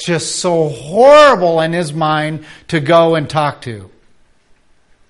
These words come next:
But he got the message of what this means in regard to sharing the true gospel of Jesus Christ. Melissa's testimony of saying,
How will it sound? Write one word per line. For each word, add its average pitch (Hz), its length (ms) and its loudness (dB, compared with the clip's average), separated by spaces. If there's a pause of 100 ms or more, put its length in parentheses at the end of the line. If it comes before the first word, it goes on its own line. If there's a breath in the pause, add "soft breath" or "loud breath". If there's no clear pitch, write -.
(1120)
But 110 200 -8
he 156 160 -4
got 160 280 -2
the 143 100 -8
message 139 540 -10
of 107 220 -12
what 143 220 -10
this 131 260 -12
means 131 320 -8
in 117 100 -10
regard 117 400 -10
to 110 60 -14
sharing 127 400 -12
the 113 80 -12
true 117 240 -14
gospel 110 680 -16
of 104 100 -20
Jesus 101 420 -16
Christ. 107 600 -20 (640 soft breath)
Melissa's 139 500 -6
testimony 127 720 -6
of 113 80 -10
saying, 127 360 -10